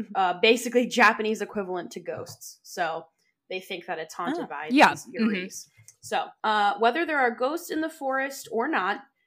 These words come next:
Speaker 2: it is regardless very, very eerie.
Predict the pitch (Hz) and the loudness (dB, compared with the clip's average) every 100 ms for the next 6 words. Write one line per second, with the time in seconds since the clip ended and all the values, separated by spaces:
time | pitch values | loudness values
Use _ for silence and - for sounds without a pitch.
0 | _ - 233 226 226 220 220 220 220 220 | _ 0 0 2 2 2 2 2 -2 -2
1 | - _ 180 170 180 214 202 190 180 170 | -18 _ -20 -6 0 2 2 0 0 -2
2 | 175 165 156 131 104 | -4 -8 -10 -10 -12